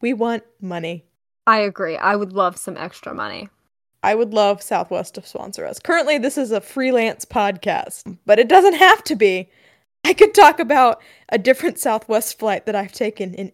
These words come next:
Speaker 1: every single episode. We can make it a segment. We could talk about crimes that Southwest has prevented with their e-, customer service.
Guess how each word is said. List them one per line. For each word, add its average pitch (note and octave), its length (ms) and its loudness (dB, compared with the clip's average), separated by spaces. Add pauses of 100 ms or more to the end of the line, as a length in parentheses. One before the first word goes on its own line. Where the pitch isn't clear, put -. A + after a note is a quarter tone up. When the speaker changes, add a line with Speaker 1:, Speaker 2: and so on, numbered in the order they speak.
Speaker 1:
every A3 260 -6
single G#3+ 400 -10
episode. - 520 -14
We F#3+ 60 -10
can A#3+ 120 -8
make A#3+ 140 -2
it A#3 80 -2
a - 20 -12
segment. G#3+ 520 -6 (420)
We C#4 100 2
could G4 140 4
talk F#4+ 200 6
about C#4+ 440 0
crimes C4+ 580 0
that - 160 -12
Southwest A#3 600 -4
has G#3+ 180 -10
prevented G3+ 680 -10
with F#3+ 160 -12
their G3+ 280 -6
e-, A3 80 0
customer F#3+ 500 -14
service. - 720 -12